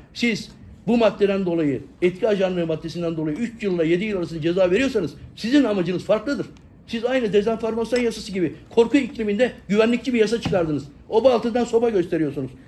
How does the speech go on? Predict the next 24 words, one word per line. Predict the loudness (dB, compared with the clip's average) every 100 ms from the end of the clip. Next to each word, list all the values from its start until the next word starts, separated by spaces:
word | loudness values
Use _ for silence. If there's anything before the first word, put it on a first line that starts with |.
| -6 4
Diyorsunuz | 4 4 -2 -4
ki | -6 -6 -10 -20 -6 0
başka | 0 2 2 2
bir | -2
suç | -4 -6 -6
işlendiği | -8 -4 -4 -4 -4
takdirde | -4 -4 -4 -4 -2
diyorsunuz. | -4 -4 -8 -10 -16 -20 -20 -6
Casuslukla | 0 0 -2 -10 -8 -2
ilgili | -2 0 -2 -4 -2
yedinci | 0 0 -6
kısım | -8 -8 -8
suçları | -6 -4 -4
dışında | -4 -4 -4 -8 -12
işlendiği | -10 -4 -2 -2 -4
takdirde | -4 -4 -4 -2
diyorsunuz. | -2 -2 -4 -6 -18 -16 -2
Onun | 2 4 6
cezasını | 6 6 2 2 0
alacak, | 2 2 0 -4 -6
bunun | 0 0
da | 0
cezasını | 0 -2 -4 -8
alacak. | -10 -12